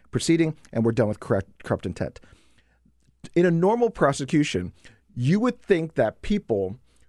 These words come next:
who were doing something with a corrupt intent would try to hide the, those things and do them in secret. And so i-, it's clear from here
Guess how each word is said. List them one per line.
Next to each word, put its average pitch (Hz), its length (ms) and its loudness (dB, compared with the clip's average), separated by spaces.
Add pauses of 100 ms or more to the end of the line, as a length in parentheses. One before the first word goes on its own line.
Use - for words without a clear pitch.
who 165 140 2
were 147 180 4
doing 175 320 0
something 143 360 -2
with 131 120 -2
a 123 40 -6
corrupt 139 480 -2
intent - 560 -6 (340)
would 131 140 0
try 170 300 0
to 147 140 -6
hide 123 800 -2
the, 101 180 -4 (100)
those 101 300 -6
things - 360 -14 (360)
and 123 140 0
do 156 160 2
them 135 180 2
in 120 100 -2
secret. - 480 -8 (800)
And 143 100 -2
so 160 300 2 (480)
i-, 160 240 2
it's 160 140 0
clear 247 400 2
from 127 240 0
here 120 500 0